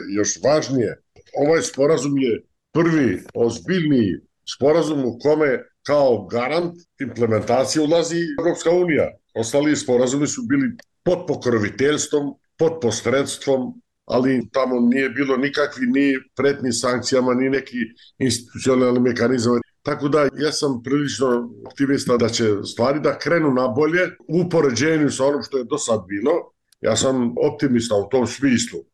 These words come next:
ali nisam optimista kao što se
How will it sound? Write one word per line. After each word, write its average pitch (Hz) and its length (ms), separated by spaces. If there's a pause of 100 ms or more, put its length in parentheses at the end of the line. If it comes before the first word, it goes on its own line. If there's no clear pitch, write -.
(120)
ali 117 180
nisam 165 260
optimista 170 680 (280)
kao 131 220
što 113 440 (240)
se 113 340